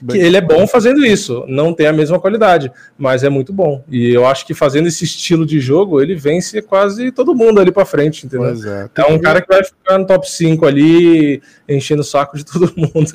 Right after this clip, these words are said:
Speaker 1: É, puta, é o, aquele é foda, né? Um Khabib já tava bom, não precisa ter outro, né?
Speaker 2: É,
Speaker 1: A
Speaker 2: exato.
Speaker 1: gente, cara, é assim, eu ad-, eu admiro o domínio,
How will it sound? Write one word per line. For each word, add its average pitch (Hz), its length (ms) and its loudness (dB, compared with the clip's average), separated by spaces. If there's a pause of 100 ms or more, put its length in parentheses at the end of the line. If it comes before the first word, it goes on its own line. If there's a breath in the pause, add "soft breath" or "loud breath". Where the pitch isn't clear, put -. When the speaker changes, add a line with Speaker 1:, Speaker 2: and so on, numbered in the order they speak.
Speaker 1:
É, 143 380 -2 (160)
puta, 143 340 -4 (220)
é 147 80 -6
o, 139 180 -4 (140)
aquele 143 500 -6
é 139 80 -6
foda, 123 460 -4
né? 131 100 -4
Um 151 160 -2
Khabib 160 380 -6
já 156 100 -4
tava 170 240 -4
bom, 110 280 -10
não 110 80 -14
precisa 151 280 -10
ter 131 160 -8
outro, 110 320 -6
né? 113 180 -8 (140)
Speaker 2:
É, 131 300 2
Speaker 1:
A 135 40 2
Speaker 2:
exato. 123 400 -2
Speaker 1:
gente, 156 120 -14
cara, 165 280 -2
é 147 40 -4
assim, 151 260 -6
eu 143 340 -4
ad-, 147 240 -8
eu 143 140 -4
admiro 143 640 -2
o 202 60 -2
domínio, 165 680 -2